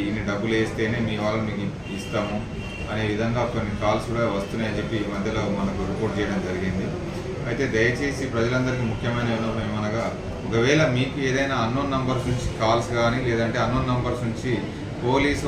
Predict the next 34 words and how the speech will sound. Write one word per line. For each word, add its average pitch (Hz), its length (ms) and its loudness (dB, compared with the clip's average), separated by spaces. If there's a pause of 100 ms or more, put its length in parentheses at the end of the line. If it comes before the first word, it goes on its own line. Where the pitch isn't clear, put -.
వారి 127 280 4
యొక్క 120 180 -2 (180)
ఫోటోలను, 127 640 2 (480)
అంటే 113 160 0 (120)
WhatsApp-లలో 123 640 4 (100)
డీపీలుగా 123 480 2
పెట్టుకొని 123 480 -2
ఉన్న 117 120 2 (120)
నంబర్ 113 280 2
నుంచి 113 220 0
కానీ 110 200 2
ఉన్న 110 100 0 (140)
కాల్స్ 107 300 2
వచ్చినట్లయితే, 104 540 -2 (140)
మీరు 113 200 0
వెంటనే 120 340 0 (680)
వాటికి 127 300 6 (160)
నిజమా 135 340 2 (140)
కాదా 123 260 6
అని 123 100 2
చెప్పి 120 220 2
వెరిఫై 120 380 2
చేసుకున్న 117 300 0 (120)
తర్వాతనే 120 560 2 (460)
ఆ 101 40 2 (140)
కన్సర్న్ 123 480 0
పోలీస్ 123 240 0
స్టేషన్‌కి 123 420 2
వెళ్ళి 120 200 2 (160)
మాట్లాడాలి. 110 440 2 (120)
కానీ 113 200 0 (460)
వాళ్ళు 110 260 4
ఏదో 120 100 2 (140)
చెప్పిన 123 240 0